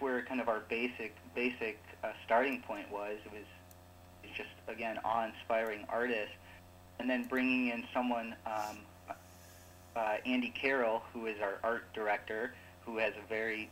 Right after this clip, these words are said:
deep knowledge of all these fantastic, uh, visual artists, to help kind of coordinate it, uh, coordinate it all and, and create a beautiful display over the course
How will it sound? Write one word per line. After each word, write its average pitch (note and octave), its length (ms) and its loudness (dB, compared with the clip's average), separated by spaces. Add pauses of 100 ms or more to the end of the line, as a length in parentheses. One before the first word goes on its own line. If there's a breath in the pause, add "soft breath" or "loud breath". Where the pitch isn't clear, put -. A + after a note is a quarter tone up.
(140)
deep A#2+ 240 -4
knowledge A2 420 0
of G2+ 120 -4
all G2+ 160 0
these G2+ 180 -8 (100)
fantastic, G#2 640 -2 (240)
uh, G#2+ 120 -2 (120)
visual A2+ 320 -2
artists, G2 480 -2 (520 soft breath)
to - 40 -4
help B2 400 8
kind G#2+ 140 -2
of G#2+ 80 -6 (720)
coordinate A#2 440 6
it, G#2+ 220 -2 (440)
uh, A2 280 -4 (260)
coordinate B2 400 4
it A2 100 2
all G#2+ 220 4
and, G#2+ 140 -8 (260)
and G2+ 140 -8 (320)
create A2 400 -2
a G#2 80 -2 (260)
beautiful A2+ 440 -2
display A2+ 680 0
over G2+ 140 -8
the - 80 -8
course G2+ 240 -4